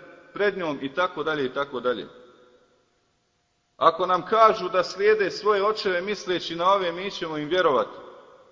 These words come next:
I reći ćemo, "U pravu ste, mi znamo da je to tako." Ali ako pokušaju da nam podmetnu da slijede očeve koji su bili na istini,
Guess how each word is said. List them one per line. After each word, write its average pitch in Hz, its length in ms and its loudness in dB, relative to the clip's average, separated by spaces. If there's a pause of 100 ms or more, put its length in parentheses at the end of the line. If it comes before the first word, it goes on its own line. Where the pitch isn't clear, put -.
(920)
I 117 140 -4
reći 185 280 0
ćemo, 151 420 -4 (840)
"U 117 160 -10
pravu 165 440 6
ste, - 260 -8
mi 151 200 -4
znamo 147 340 0
da 127 80 2
je 120 140 2
to 117 100 -6
tako." - 340 -8 (720)
Ali 156 220 6
ako 180 240 4
pokušaju 196 680 0
da 180 140 -2
nam 175 160 -2
podmetnu 196 640 -2 (1400)
da 151 200 -6
slijede 196 920 0
očeve 185 640 0 (1200)
koji 175 220 -4
su 170 200 -8
bili 196 340 -2
na 175 160 0
istini, 160 520 -6